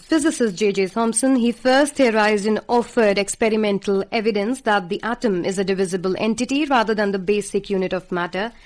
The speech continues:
as was widely believed at the time। A series of experiments with cathode rays he carried out near the end of the nineteenth century led to his discovery of the electron, a negatively charged atomic particle with very little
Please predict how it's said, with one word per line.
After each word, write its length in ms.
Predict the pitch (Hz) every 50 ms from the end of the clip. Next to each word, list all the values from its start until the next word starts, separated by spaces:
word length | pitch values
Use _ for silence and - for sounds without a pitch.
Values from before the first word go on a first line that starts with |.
| - -
as 260 | 254 285 294 320 277
was 260 | 247 277 277 240 226 233
widely 260 | 233 233 214 214 190 196 202
believed 380 | 196 196 196 196 180 165 180 170
at 60 | 160
the 120 | 170 180 - 254
time। 280 | 247 220 185 170 156 - - - - - - -
A 60 | - 240
series 400 | - - 302 294 294 302 302 240
of 120 | 285 277
experiments 760 | 285 269 277 - - - 262 254 294 294 269 226 202 190 - -
with 180 | 202 190 190
cathode 400 | - 220 202 190 220 202 196 190
rays 440 | - 185 190 196 196 190 190 190 190 - - - -
he 120 | - 233
carried 360 | - - 226 214 208 214 202 208
out 160 | 202 202 202
near 180 | 202 202 202 190 180
the 60 | 190 - -
end 300 | 214 202 196 196 190 180
of 80 | 180 175 165
the 80 | 180 180
nineteenth 360 | 180 180 175 - 180 170 170 -
century 480 | - 208 196 196 190 - 208 190 226 247 240 - - - - -
led 240 | 220 226 254 254 - -
to 80 | 262
his 120 | 254 233 196
discovery 540 | 202 214 208 - - 214 190 170 180 185
of 160 | 175 175 156 156
the 100 | 190 - - 208
electron, 560 | 208 190 196 - - - - 185 170 160 165 - - - - -
a 120 | - 226
negatively 560 | 226 233 240 226 254 - 254 226 202 214 220 220
charged 320 | - 220 202 185 190 180 - -
atomic 400 | - - 208 196 190 180 170 - -
particle 420 | 202 190 185 - 185 - 196 240 254
with 200 | 233 233 185 180 240
very 180 | 240 196 185
little 260 | 175 175 165 - 180